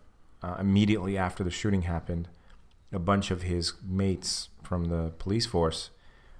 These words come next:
rushed into a fast food restaurant nearby where the security cameras had caught some of this stuff, and, like, ordered the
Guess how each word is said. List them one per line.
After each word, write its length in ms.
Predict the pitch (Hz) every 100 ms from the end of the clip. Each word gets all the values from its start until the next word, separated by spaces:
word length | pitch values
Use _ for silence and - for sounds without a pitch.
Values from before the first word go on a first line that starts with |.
| -
rushed 440 | 92 98 101 - -
into 380 | 95 - 95 90
a 60 |
fast 400 | - 95 92 -
food 180 | 92 82
restaurant 500 | 82 - 85 80 82
nearby 600 | 85 85 90 92 82 82 -
where 540 | 92 87 82 78 78 - -
the 360 | 87 85 82 80
security 440 | - 82 98 90
cameras 500 | 85 87 85 85 80
had 300 | 90 85 -
caught 320 | - 82 82
some 100 | -
of 60 | 95
this 120 | 101
stuff, 360 | - 120 135 - - - - - -
and, 140 | 92
like, 260 | 90 87 -
ordered 440 | 95 90 92 82
the 260 | 90 87